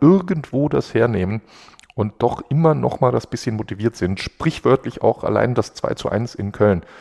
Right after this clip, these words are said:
Sie schlagen eben nicht die Hände überm Kopf zusammen, als Sané die Chance vergibt. Kimmich,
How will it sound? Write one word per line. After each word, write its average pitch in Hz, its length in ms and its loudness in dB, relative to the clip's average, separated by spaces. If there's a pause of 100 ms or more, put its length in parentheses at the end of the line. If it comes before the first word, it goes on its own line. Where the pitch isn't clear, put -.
(240)
Sie - 140 -8
schlagen 127 300 0
eben 120 120 -4
nicht 127 420 2
die 113 80 -8
Hände 139 240 0
überm 110 260 0
Kopf - 200 -8
zusammen, 101 360 -2
als 95 260 -4
Sané 98 200 -2
die 92 80 -4
Chance 87 300 -6
vergibt. 80 400 -8 (640)
Kimmich, - 320 -2